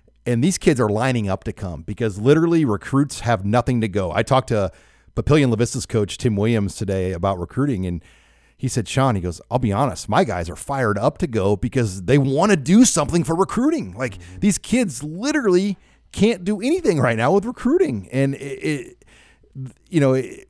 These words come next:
Speaker 1: they wanna know what the plan is, and, and the N C double A is gonna have to give this group of two thousand twenty-one kids something here eventually.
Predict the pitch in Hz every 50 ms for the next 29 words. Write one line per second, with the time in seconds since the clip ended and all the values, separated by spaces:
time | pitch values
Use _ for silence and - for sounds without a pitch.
0 | _ - 139 143 139 135 127 156 165 156 143 135 147 147 147 143 131 113 123 143
1 | 147 - - 135 113 - - - 139 135 135 127 120 107 101 104 104 101 95 87
2 | 90 92 104 104 - - 110 104 113 120 127 117 - 135 135 139 131 113 113 107
3 | 107 113 113 107 90 - 113 101 87 - - - 151 151 147 - - 135 117 104
4 | 98 90 - - _ _ _ _ _ _ _ _ _ _ - 101 98 110 143 170
5 | 160 135 143 127 - - - 139 135 - 95 - 123 113 120 113 107 101 95 -
6 | 95 117 117 104 90 95 110 107 - - 95 76 - - - 160 175 180 - 131
7 | 107 95 107 98 82 73 80 95 95 - 78 69 73 80